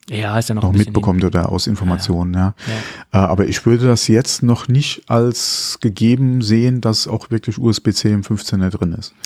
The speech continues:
Speaker 1: Das sehe
Speaker 2: Auch
Speaker 1: ich
Speaker 2: wenn
Speaker 1: genauso.
Speaker 2: viel drüber
Speaker 1: Ja.
Speaker 2: gesprochen wird,
Speaker 1: Mhm.
Speaker 2: aber da würde ich jetzt momentan noch ein Fragezeichen sehen, alleine schon aufgrund der Tatsache, dass sich da Apple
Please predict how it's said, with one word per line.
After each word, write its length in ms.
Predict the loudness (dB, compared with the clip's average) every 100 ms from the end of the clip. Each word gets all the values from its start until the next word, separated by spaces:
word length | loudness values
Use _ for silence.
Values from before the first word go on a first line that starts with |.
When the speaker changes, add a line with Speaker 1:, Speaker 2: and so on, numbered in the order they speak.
| -16 -6
Speaker 1:
Das 400 | -6 -6 -10 -4
sehe 100 | -2
Speaker 2:
Auch 60 |
Speaker 1:
ich 80 | 0
Speaker 2:
wenn 120 | 2
Speaker 1:
genauso. 260 | 4 4 4
Speaker 2:
viel 200 | 2 2
drüber 240 | 2 4
Speaker 1:
Ja. 40 | 2
Speaker 2:
gesprochen 460 | 0 0 2 2
wird, 260 | 2 0 -2
Speaker 1:
Mhm. 80 | 0
Speaker 2:
aber 360 | 0 2 0 -4
da 480 | -8 -12 0 2 4
würde 140 | 2
ich 140 | 2 -2
jetzt 160 | -2
momentan 340 | -4 -2 -2 -2
noch 80 |
ein 80 | -2
Fragezeichen 600 | -4 -2 -2 0 0 2
sehen, 280 | 2 2 0 -6 -20 -10
alleine 380 | 0 2 4 4
schon 180 | 4 2
aufgrund 320 | 0 0 2
der 80 | 2
Tatsache, 400 | 0 -2 -2 0
dass 160 | 0
sich 140 | 0 0
da 80 | 0
Apple 440 | 2 2 2 0